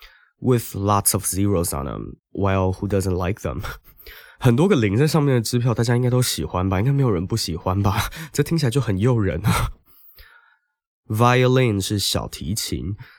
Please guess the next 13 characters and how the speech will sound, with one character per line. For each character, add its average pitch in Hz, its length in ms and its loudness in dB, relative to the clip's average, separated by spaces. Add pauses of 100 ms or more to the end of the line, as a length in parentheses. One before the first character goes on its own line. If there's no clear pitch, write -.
sound 147 380 2
of 120 180 0
violin， 98 640 2
小 85 320 -2
提 104 220 -4
琴 101 180 -4
的 92 100 0
声 117 380 -2
响， - 300 -6
它 - 100 -6
的 82 100 -2
声 87 380 -4
音。 90 280 -4